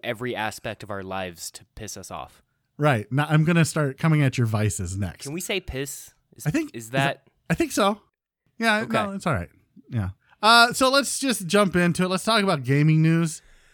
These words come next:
Speaker 1: Let's.
Speaker 2: <sighs> I, I don't wanna, I, I, I don't wanna really beat a dead horse, and I don't wanna give too much.
Speaker 1: That's a, that's a, that's a, a bad analogy there.
Speaker 2: Yeah, I don't wanna give too much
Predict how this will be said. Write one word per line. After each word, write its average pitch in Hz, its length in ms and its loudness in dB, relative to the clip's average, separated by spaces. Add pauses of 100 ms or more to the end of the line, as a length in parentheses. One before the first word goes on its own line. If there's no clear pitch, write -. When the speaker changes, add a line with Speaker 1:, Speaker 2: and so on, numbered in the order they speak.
(380)
Speaker 1:
Let's. - 460 -8 (180)
Speaker 2:
<sighs> - 200 -20
I, 156 200 -4 (240)
I 196 60 4
don't 254 180 2
wanna, 208 220 -2 (200)
I, 160 200 -12
I, 208 200 -2
I 196 80 4
don't 233 180 4
wanna 185 380 0
really 147 480 2
beat 131 200 2
a 127 40 2
dead 120 220 0
horse, 107 500 -4 (280)
and 117 120 0
I 113 80 2
don't 135 420 2 (200)
wanna 131 280 2
give 117 600 0 (120)
too 160 260 -2
much. 127 540 -4
Speaker 1:
That's - 180 -16
a, 95 120 -16 (200)
that's 98 140 -16
a, 95 40 -8
that's 92 40 -14 (340)
a, 104 40 -16
a 104 40 -16
bad 98 460 -10
analogy 87 460 -16
there. 85 180 -18 (220)
Speaker 2:
Yeah, 90 440 -8
I 127 120 -2
don't 156 180 2
wanna 160 180 0
give 131 260 -2
too - 220 -2
much 135 600 -4